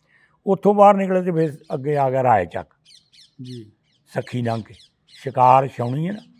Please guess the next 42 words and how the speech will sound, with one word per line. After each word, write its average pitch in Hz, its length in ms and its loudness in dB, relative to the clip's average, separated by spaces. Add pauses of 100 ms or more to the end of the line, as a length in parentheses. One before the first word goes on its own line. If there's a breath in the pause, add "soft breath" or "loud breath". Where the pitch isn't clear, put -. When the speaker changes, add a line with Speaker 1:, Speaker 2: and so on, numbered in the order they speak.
Speaker 2:
ਹਾਂਜੀ। 123 280 -20
Speaker 1:
ਸ਼ਿਕਾਰ 147 320 2
ਛਾਉਣੀ 127 280 -4
ਦੇ 127 100 -2
ਨਾਲ 117 360 0
<clears throat> - 680 0
ਰਾਏ 120 200 8
ਚੱਕ, 104 300 -8 (480)
ਰਾਏ 135 240 8
ਚੱਕ 131 200 0
ਰਹੇ 131 240 0
ਅਸੀਂ 117 100 -6
ਪੰਜ 117 280 -6
ਚਾਰ 120 160 -4
ਦਿਨ, 120 160 -8
ਵੇਖਿਆ 117 340 -8
ਤੇ 127 100 -10
ਉੱਥੇ 127 240 -8
ਨਾ, 165 160 -10 (800 soft breath)
ਬਾਰਿਸ਼ 143 460 4
ਦੇ 185 160 0
ਨਾਲ 131 340 2
ਗੰਨੇ 131 300 -4
ਦੇ 143 80 -2
ਉੱਤੋਂ 143 200 -4
ਦੀ 135 60 -4
ਪਾਣੀ 127 300 -2
ਲੰਘ 117 220 -4
ਗਿਆ 98 200 -10
ਸੀ। - 120 -20 (680)
Speaker 2:
ਅੱਛਾ। - 200 -20
Speaker 1:
ਭਾਈ 139 180 0
ਯਾਰ 120 180 -2
ਵੀ 127 100 -4
ਆਖਣ 120 260 -8
ਲੱਗੇ, 117 160 -6
"ਇੱਥੇ 113 200 -10
ਨਹੀਂ 117 120 -8
ਆਉਣਾ, 113 160 -8
ਇੱਥੇ 110 140 -10
ਪਾਣੀ 95 320 -14
ਆਉਂਦਾ।" 92 220 -20